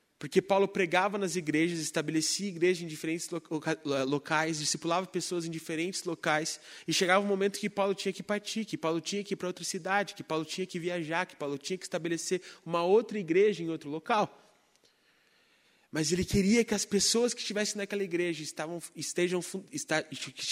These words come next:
ele gostaria que as pessoas daquela igreja estivessem fundamentadas nos mesmos fundamentos dele. Que as pessoas daquela igreja estivessem fundamentadas em Cristo. E tinha algumas igrejas que ele olhava e falava, "Pessoal,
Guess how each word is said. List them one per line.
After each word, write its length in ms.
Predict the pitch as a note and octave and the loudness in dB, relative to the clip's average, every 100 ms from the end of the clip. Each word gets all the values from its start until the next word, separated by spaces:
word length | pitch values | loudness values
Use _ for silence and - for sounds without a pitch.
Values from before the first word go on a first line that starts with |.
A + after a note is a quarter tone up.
| - | 0
ele 140 | D#3 | 0
gostaria 420 | D#3 F3+ - G3+ G3 | 6 6 6 4 4
que 140 | G3 | 2
as 60 | - | 0
pessoas 320 | F3+ - F3+ | -2 0 -2
daquela 280 | E3 - F3 | -2 0 0
igreja 380 | D#3+ D3 B2 G#2+ - - | 2 2 0 -2 -16 -6
estivessem 400 | C3+ D#3+ E3 F#3 | -4 2 2 2
fundamentadas 960 | E3 A#3 B3 A#3 A3+ G#3 F#3 F#3+ F3 D3+ | -4 -4 -2 0 -2 0 0 0 -2 -4
nos 100 | D3 | -4
mesmos 260 | E3+ F3+ | -4 -6
fundamentos 540 | - F#3 F3 F3 F3+ D#3 | -8 -6 -6 -8 -10 -6
dele. 380 | E3 G3 A#2+ - - - _ _ _ - | -4 -4 -6 -14 -20 -20 _ _ _ -6
Que 60 | |
as 80 | D3 | -4
pessoas 320 | - E3+ G#3+ | 0 2 4
daquela 240 | G#3+ A3 G#3 | 4 4 6
igreja 180 | G3+ G#3 | 8 6
estivessem 400 | G3+ G#3 G#3 G3+ | 6 0 0 -2
fundamentadas 720 | A#3 A#3+ A3+ G#3 G3+ G3 F3 | -2 -2 0 -2 -2 -4 -4
em 80 | G3 | -8
Cristo. 480 | - A3+ - - - _ _ _ _ _ _ | -4 -6 -6 -10 -20 _ _ _ _ _ _
E 80 | D3 | -4
tinha 200 | - A#3+ | 0 2
algumas 280 | A#3+ A#3 G3 | 4 4 4
igrejas 460 | E3+ F3 A3 G#3+ | 4 8 8 6
que 100 | - | 0
ele 100 | F#3 | 0
olhava 180 | F3 F3+ | 2 2
e 40 | F#3 | 0
falava, 400 | F#3+ F3 D#3 B2+ | 0 0 0 -4
"Pessoal, 560 | - C3 F3+ D#3 A2 | -6 -4 -2 -2 -4